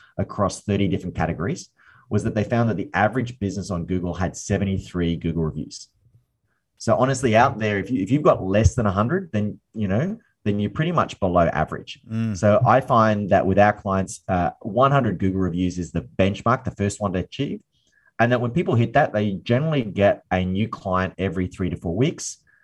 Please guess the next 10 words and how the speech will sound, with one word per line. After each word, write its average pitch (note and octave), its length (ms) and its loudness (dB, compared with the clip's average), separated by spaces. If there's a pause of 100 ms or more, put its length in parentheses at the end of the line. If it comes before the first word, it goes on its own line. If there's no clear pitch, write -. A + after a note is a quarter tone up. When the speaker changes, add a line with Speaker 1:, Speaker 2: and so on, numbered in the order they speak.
(200)
Speaker 1:
Uh, G#2 120 4
when B2+ 180 2
you D#3 80 2
hit C3+ 220 0
two D#3+ 240 -2
hundred C#3+ 320 0
Google C3+ 200 2
reviews, B2+ 360 2
it's F#2 180 -8
usually, G2 540 0